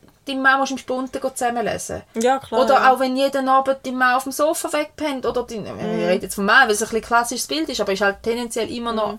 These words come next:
Speaker 2: Mhm.
Speaker 1: mehr das Männerproblem mit dem
Speaker 2: Mhm.
Speaker 1: regelmäßigen Trinken. Nicht nur, es gibt einen Haufen
Speaker 2: Mhm.
Speaker 1: Frauen, f-, gemeinerweise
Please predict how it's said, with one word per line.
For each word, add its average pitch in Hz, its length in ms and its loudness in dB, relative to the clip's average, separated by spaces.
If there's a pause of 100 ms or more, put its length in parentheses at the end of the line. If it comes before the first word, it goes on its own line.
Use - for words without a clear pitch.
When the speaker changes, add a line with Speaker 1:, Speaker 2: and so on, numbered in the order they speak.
(120)
Speaker 2:
Mhm. 214 100 -8
Speaker 1:
mehr 226 260 0 (300)
das - 120 -10
Männerproblem 220 600 0
mit 214 160 -4
dem 208 80 -6
Speaker 2:
Mhm. 208 60 -4
Speaker 1:
regelmäßigen 208 720 -2
Trinken. 175 340 -8
Nicht 208 160 -2
nur, 254 220 0
es 220 140 0
gibt - 220 -12
einen 196 200 -6
Haufen 254 420 -8
Speaker 2:
Mhm. 208 60 -10
Speaker 1:
Frauen, 233 320 0 (400)
f-, - 140 -12 (300)
gemeinerweise 262 680 0